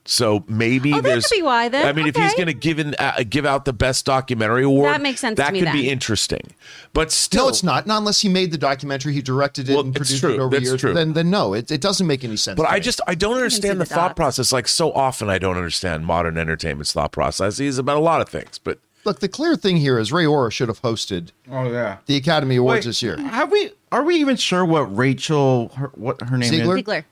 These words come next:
Speaker 4: uh, is doing right now? Maybe she,
Speaker 3: Snow White.
Speaker 4: she's not
Speaker 3: No, no.
Speaker 4: available.
Speaker 3: No, no, no, no.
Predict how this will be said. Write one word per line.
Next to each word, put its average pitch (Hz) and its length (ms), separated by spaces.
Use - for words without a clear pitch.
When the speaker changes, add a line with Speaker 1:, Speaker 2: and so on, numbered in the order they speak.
Speaker 4:
uh, - 60
is 139 400
doing 156 360
right 185 200
now? 202 200
Maybe 196 360
she, 180 240
Speaker 3:
Snow 208 300
White. 220 220
Speaker 4:
she's 156 100
not 151 140
Speaker 3:
No, 143 60
no. 302 60
Speaker 4:
available. 123 380
Speaker 3:
No, 247 100
no, 349 140
no, 381 180
no. 349 260